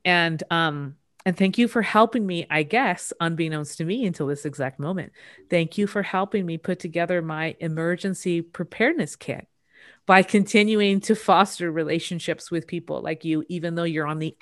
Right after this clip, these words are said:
other side of the country. I think there's also something to getting to know your neighbors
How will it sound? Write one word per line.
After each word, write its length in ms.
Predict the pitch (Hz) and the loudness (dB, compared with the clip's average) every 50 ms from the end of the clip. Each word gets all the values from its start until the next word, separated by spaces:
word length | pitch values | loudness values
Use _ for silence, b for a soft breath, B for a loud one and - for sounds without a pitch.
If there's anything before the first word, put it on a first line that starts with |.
| - | 0
other 400 | 180 180 180 165 185 180 170 175 | 2 2 4 4 4 2 2 2
side 380 | 165 - - - 170 160 160 156 | -2 -6 -4 0 0 2 2 0
of 100 | 147 147 | -2 -4
the 80 | 151 | -6
country. 560 | 143 - 160 156 147 - - 151 147 - - _ b b b b b b b b | -8 -6 -6 -6 -6 -6 -8 -8 -8 -8 -12 _ b b b b b b b b
I 60 | 165 | -6
think 280 | 170 - 185 165 156 - | -2 0 0 -2 0 0
there's 260 | - 170 170 160 - | 2 2 2 2 2
also 380 | - - 175 170 165 - - 180 | 2 4 4 4 4 2 -2 -4
something 480 | 156 - 175 160 160 - - 151 147 147 | -2 -2 -4 -6 -6 -6 -8 -8 -8 -8
to 340 | - - 160 151 147 143 143 - b b b b - | -8 -6 -4 -4 -4 -4 -6 -8 b b b b 4
getting 320 | 190 185 180 185 180 175 | 6 6 6 6 4 0
to 140 | - - 185 | -2 -4 -4
know 300 | 165 165 165 165 160 156 - | -2 0 0 0 0 -2 -2
your 200 | 165 160 160 156 | 0 2 2 2
neighbors 640 | 156 156 160 160 175 165 175 170 170 160 147 - | 2 2 2 2 2 2 0 0 0 -2 -2 -6